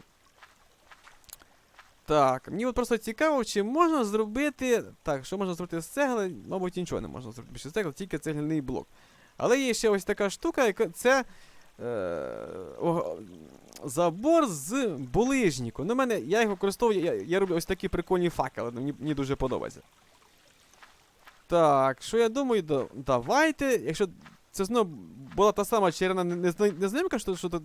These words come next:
ін-, інваз Швендія по сервері, да, да, то давайте я все ж таки лишу їй хоча б якесь яблучко.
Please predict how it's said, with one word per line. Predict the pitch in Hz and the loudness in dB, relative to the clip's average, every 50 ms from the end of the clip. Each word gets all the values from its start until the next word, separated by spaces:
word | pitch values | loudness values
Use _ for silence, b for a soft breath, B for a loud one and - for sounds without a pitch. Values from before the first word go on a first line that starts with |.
| 143 - | -6 -8
ін-, | 147 160 120 | -8 -6 -4
інваз | 147 175 175 180 170 - - | -4 2 2 2 2 2 0
Швендія | - 185 202 190 170 147 139 143 139 | 2 4 6 6 6 4 2 0 2
по | - 170 | 2 0
сервері, | 165 - 285 320 330 277 233 214 156 135 b b b b b b b b b b b b b b _ | 0 2 2 2 4 2 0 -2 -4 -8 b b b b b b b b b b b b b b _
да, | 147 160 160 147 78 78 110 127 | 0 2 2 2 2 -2 -6 -4
да, | 139 139 131 | -2 -2 -2
то | - 190 196 | 0 -2 -4
давайте | 165 143 165 226 277 349 - 302 | -2 0 2 4 4 4 2 2
я | 285 | 0
все | 247 - - 254 | 2 2 0 0
ж | - | 0
таки | - 226 - 214 185 | -2 0 2 2 2
лишу | 131 117 156 190 226 214 - 208 | 2 0 2 2 2 2 2 -2
їй | 196 190 190 | -2 0 -2
хоча | 175 185 - 208 190 | -4 0 0 2 4
б | |
якесь | 185 180 175 180 160 - 160 | 4 2 2 0 -4 -2 2
яблучко. | 156 156 131 120 117 104 - - - | 4 4 4 4 0 -4 -6 -6 -6